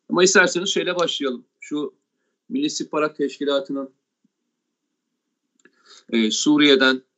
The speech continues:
e, paketleyerek getirdiği sözde Tugay komutanlarından, P Y D'nin Tugay komutanlarından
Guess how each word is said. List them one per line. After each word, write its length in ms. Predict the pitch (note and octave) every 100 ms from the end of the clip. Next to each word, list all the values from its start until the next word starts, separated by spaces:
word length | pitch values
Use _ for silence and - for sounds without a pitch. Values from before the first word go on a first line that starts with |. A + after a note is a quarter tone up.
| _ -
e, 60 | A#2 A2 A2 - G#1+ G#2 A2 - _ _ _ _ -
paketleyerek 640 | A2+ C#3 C3 D3+ D3 C3+
getirdiği 580 | A#2+ A2+ A2+ F#2+ B2+ - _ _ _ _ _ _ _ _ _ _ _ _
sözde 400 | - B2 A#2+ C#3+
Tugay 360 | - - B2 B2
komutanlarından, 920 | G#2+ G2 G2 G2 F#2+ F#2+ F#2+ B2+ C#3+ -
P 100 | G2+
Y 220 | G2+ G2
D'nin 160 | G2+ G2+
Tugay 300 | A2+ A2 G#2
komutanlarından 840 | F#2 E2+ F2+ F2 F2 F2 B2+ D3